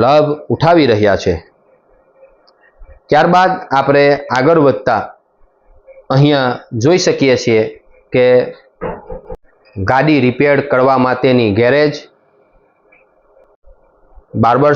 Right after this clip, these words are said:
શોપ, ઇલેક્ટ્રોનિક દુકાનો જેવી દુકાનો પણ અહીંયા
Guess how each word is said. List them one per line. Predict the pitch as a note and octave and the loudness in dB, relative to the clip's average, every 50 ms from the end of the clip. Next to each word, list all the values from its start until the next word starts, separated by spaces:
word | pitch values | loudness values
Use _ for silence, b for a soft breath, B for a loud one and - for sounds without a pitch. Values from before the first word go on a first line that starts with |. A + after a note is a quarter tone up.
| C#3+ - | 0 2
શોપ, | D#3 D3+ D3+ D3+ - - - - - _ _ _ _ _ _ _ - - _ _ _ _ - C3+ | 2 2 2 0 -4 -12 -18 -20 -20 _ _ _ _ _ _ _ -20 -20 _ _ _ _ 0 0
ઇલેક્ટ્રોનિક | C3+ E3 E3+ E3+ E3+ - E3+ D#3+ D#3 D3 D3 C#3 C3 | 2 2 0 -2 -2 -2 -2 0 0 -2 -2 -2 -2
દુકાનો | C3 B2 - D3+ D3+ D3 D3 D3 D3+ D#3 D#3 D3 - _ _ _ _ _ _ _ _ _ _ _ _ _ _ _ _ _ - - - _ _ - - A2 | 0 0 0 0 2 2 0 0 -2 -4 -6 -10 -14 _ _ _ _ _ _ _ _ _ _ _ _ _ _ _ _ _ -20 -20 -20 _ _ -8 -4 0
જેવી | C3+ D3+ D3+ D3 C#3 B2+ C3 | 2 2 2 2 2 2 0
દુકાનો | B2+ - D#3 D3+ D3+ D3+ D3 C#3+ | 0 0 0 0 0 0 0 0
પણ | D3 D3 C#3+ C#3+ C#3+ C3 | 0 0 0 0 0 -2
અહીંયા | A#2+ A#2+ B2 B2 B2 B2 B2 A#2+ | -2 0 0 0 0 -2 -2 -4